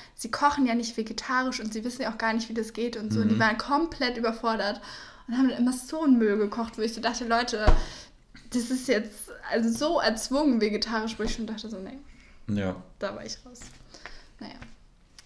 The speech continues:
Speaker 1: Aber der Typ war auch nicht so toll. Der hat mich auch immer damit aufgezogen, dass ich, äh, Vegetarierin bin. Der konnte das nicht so akzeptieren. Und das, wenn es die Leute
Speaker 2: Okay.
Speaker 1: schon nicht akzeptieren können, dann ist schon so, hm,
Speaker 2: Nee, dann ist schwierig.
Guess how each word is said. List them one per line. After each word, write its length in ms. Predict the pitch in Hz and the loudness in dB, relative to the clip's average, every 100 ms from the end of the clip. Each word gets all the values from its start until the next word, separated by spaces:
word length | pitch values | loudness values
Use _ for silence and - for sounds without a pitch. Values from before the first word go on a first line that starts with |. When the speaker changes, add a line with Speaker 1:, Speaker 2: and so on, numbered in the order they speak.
| - | -8
Speaker 1:
Aber 140 | 202 | -4
der 140 | 208 214 | -4 -4
Typ 180 | 233 226 | -6 -4
war 100 | 196 | -4
auch 40 | |
nicht 120 | 196 - | -4 -8
so 60 | |
toll. 200 | 208 220 | -6 -4
Der 80 | 202 | -4
hat 120 | 220 | -2
mich 140 | 226 226 | -2 -2
auch 80 | |
immer 140 | 226 226 | -2 0
damit 240 | 220 214 | 0 -2
aufgezogen, 680 | 202 214 - 226 233 220 220 | -2 -2 -2 -6 -2 0 0
dass 180 | 220 208 | -2 -6
ich, 340 | 214 - - - - - - - - - | -6 -8 -10 -18 -20 -20 -20 -20 -20 -12
äh, 300 | - 208 208 208 | -6 -4 -4 -2
Vegetarierin 760 | 214 214 247 247 220 208 202 | -2 -2 -2 0 -2 -4 -6
bin. 120 | 202 202 | -6 -6
Der 120 | 208 | -6
konnte 260 | 240 233 | -4 -4
das 200 | 233 240 254 | -4 -4 -4
nicht 160 | 247 | -4
so 80 | - | -6
akzeptieren. 640 | 220 - - - 247 208 | -8 -10 -12 -10 -8 -8
Und 60 | 214 | -8
das, 200 | - - | -10 -8
wenn 140 | 247 262 | 2 2
es 80 | 254 | 2
die 60 | |
Leute 180 | 254 262 | 0 2
Speaker 2:
Okay. 80 | 208 | 4
Speaker 1:
schon 80 | 277 | 4
nicht 140 | 277 - | 2 0
akzeptieren 440 | 262 262 - 311 | -4 -6 -4 -2
können, 220 | 302 269 | 2 2
dann 160 | 262 247 | 4 2
ist 180 | 262 - | 0 0
schon 200 | 262 254 | 0 2
so, 120 | 240 | 0
hm, 120 | 240 | 0
Speaker 2:
Nee, 140 | 233 226 | 2 2
dann 160 | 90 | 2
ist 160 | 92 - | 2 0
schwierig. 340 | - 107 85 | 0 0 0